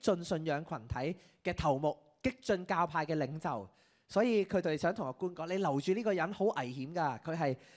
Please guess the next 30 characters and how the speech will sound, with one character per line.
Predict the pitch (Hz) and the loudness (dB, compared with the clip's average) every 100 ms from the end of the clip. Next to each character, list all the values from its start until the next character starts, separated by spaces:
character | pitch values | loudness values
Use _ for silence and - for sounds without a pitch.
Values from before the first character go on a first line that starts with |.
| - | -10
佢 | - 180 | 2 4
嗰 | 240 | 4
個 | 220 - | 2 0
教 | 165 170 | 0 0
派 | 180 151 | 0 -4
成 | 156 123 | -4 -8
日 | 139 | -6
搞 | - 113 | 0 0
事 | 214 165 | 0 -2
㗎。」 | 139 135 120 | -2 -2 -4
咁 | 127 | -8
樣。 | 120 104 - _ _ _ _ _ _ _ | -8 -10 -14 _ _ _ _ _ _ _
最 | - 190 | 2 4
後 | 170 | 4
啦， | 160 - - _ | 4 0 -8 _
就 | 156 | 2
係 | 160 135 - - - - | 4 2 -2 -14 -14 2
蓄 | 285 - | 2 2
意 | 196 185 | -2 -4
破 | - 170 | 0 0
壞 | 160 131 | 2 2
猶 | 127 107 | 0 -2
太 | - 143 | -4 -6
嘅 | 127 | -6
傳 | - - 104 101 | -8 -10 -12 -12
統， | 117 139 - _ - _ _ | -12 -12 -18 _ -20 _ _
因 | 262 | 2
為 | 226 | 4
佢 | 170 170 | 2 0
哋 | 151 143 | 2 0